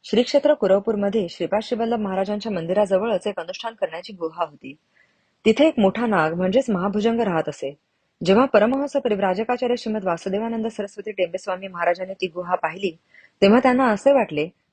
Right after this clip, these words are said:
की हे स्थान ध्यानासाठी अत्यंत योग्य आहे. त्यामुळे त्यांनी त्या महाभुजंगास चातुर्मास संपेपर्यंत तिथून दुसरीकडे जाण्यास सांगितले. श्री स्वामी महाराजांची आज्ञा ऐकून तो नागराज गुहेच्या बाहेर आला आणि त्याने श्री स्वामी महाराजांना अत्यंत आदराने नमस्कार केला.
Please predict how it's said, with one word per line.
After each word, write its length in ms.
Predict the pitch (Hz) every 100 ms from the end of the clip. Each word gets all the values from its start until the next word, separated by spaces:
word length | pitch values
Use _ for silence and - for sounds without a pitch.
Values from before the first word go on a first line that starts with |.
| _
की 80 | 262
हे 180 | 240 269
स्थान 260 | 262 233
ध्यानासाठी 480 | 202 185 220 254 277
अत्यंत 360 | 240 - 254 285
योग्य 340 | 214 156 165
आहे. 260 | 147 147 151 _ _ _
त्यामुळे 260 | 202 202 226 233
त्यांनी 200 | 202 214
त्या 140 | 226
महाभुजंगास 840 | 202 190 196 196 214 247 185 - -
चातुर्मास 460 | 160 208 220 247
संपेपर्यंत 540 | - 190 226 226 208 170
तिथून 320 | 160 208 247
दुसरीकडे 420 | 202 - 226 247
जाण्यास 280 | 226 180 180
सांगितले. 420 | 160 139 139 139 - _ _ _ _ _ _
श्री 120 | -
स्वामी 300 | 269 240 220
महाराजांची 500 | 277 285 277 277 269
आज्ञा 300 | 269 185 208
ऐकून 360 | 226 214 165 170
तो 140 | 185
नागराज 560 | 208 190 165 165 208 170 160
गुहेच्या 340 | 185 214 240
बाहेर 260 | 185 165 214
आला 300 | 170 143 156 _ _ _
आणि 140 | 190 226
त्याने 220 | 226 269
श्री 140 | 302
स्वामी 300 | 262 196 190
महाराजांना 420 | 214 202 208 233
अत्यंत 340 | 196 - 254 277
आदराने 440 | 233 180 185 202
नमस्कार 400 | 214 165 - 170
केला. 300 | 175 139 139